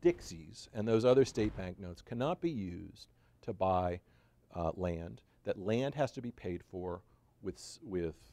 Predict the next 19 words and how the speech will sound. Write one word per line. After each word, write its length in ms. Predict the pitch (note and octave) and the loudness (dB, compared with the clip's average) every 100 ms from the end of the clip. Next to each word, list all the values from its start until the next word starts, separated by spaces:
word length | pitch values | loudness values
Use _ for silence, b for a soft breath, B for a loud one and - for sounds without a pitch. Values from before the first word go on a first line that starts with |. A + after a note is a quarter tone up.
| _ _ _ | _ _ _
specie. 520 | - - B2 - - - _ _ _ | -20 -4 -4 -4 -10 -20 _ _ _
Um, 460 | F2 F2 F2 F2 E2 - _ | -10 -8 -8 -8 -12 -18 _
in, 260 | G#2 F2+ F2+ - | -10 -8 -8 -12
in 240 | F2+ E2+ | -12 -6
the 180 | F2+ F#2+ | -2 2
other 160 | A2 A#2 | 4 6
part 160 | A#2 | 6
of 60 | G2 | 4
the 40 | |
specie 300 | F#2 G#2+ G#2+ | 0 -4 -6
circular, 360 | - G#2+ G2 F#2+ | -2 -2 0 -2
he 120 | F#2 | -2
changes 420 | - G#2+ G#2 G2 | -4 -2 -2 -2
the 100 | - | -6
relationship 440 | F#2+ F#2+ F#2+ F#2 - | -4 -4 -4 -8 -10
between 240 | - G2 | -10 -10
silver 280 | - F#2+ F#2+ | -6 -6 -6
and 100 | F#2 | -4
gold, 240 | G2 F#2+ | -2 -2